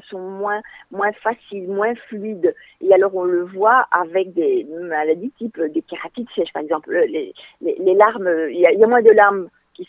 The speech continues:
sont produites parce que l'animal doit chercher à faire des économies d'eau dans, dans tous les cas de figure, hein, aussi bien au niveau de ses larmes qui sont m-, moins, moins produites, on va dire. Donc, on a plus souvent des, des yeux qui sont un petit peu secs. On a un poil qui est plus sec.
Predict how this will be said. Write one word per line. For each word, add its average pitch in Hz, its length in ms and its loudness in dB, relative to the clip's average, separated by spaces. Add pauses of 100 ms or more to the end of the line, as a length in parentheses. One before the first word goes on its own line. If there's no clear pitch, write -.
sont 151 260 -6
produites 190 460 -6
parce 170 160 -2
que - 80 -4
l'animal 170 460 -2
doit 147 200 0
chercher 185 380 -4
à 165 60 -2
faire 165 160 -6
des 190 140 -6
économies 175 380 -6
d'eau 180 180 0
dans, 160 260 -6
dans 151 180 -4
tous 190 180 -12
les 175 80 -4
cas 175 140 -8
de - 100 -20
figure, 262 380 -4
hein, 233 200 -6
aussi - 220 -10
bien 175 160 -2
au - 20 -6
niveau 175 160 -6
de 175 120 -20
ses 185 100 -2
larmes 190 200 0
qui - 200 -20
sont 175 160 -10 (400)
m-, 180 100 -14 (320)
moins, 220 300 2 (160)
moins 214 220 2
produites, 214 400 -2
on 170 60 -10
va 175 100 -2
dire. 160 200 0
Donc, 170 200 -8
on 170 120 -10
a 170 120 -2 (260)
plus 196 160 -14
souvent 190 400 -6
des, 170 220 0
des 175 160 -8
yeux 190 180 -10
qui 190 140 -18
sont 190 120 -10
un 180 60 -6
petit 202 160 -14
peu 214 220 -2
secs. 180 200 -8 (280)
On 196 160 -4
a 185 40 4
un 185 120 2
poil 208 340 0
qui - 80 -4
est 202 40 -2
plus - 200 -18
sec. 180 160 -4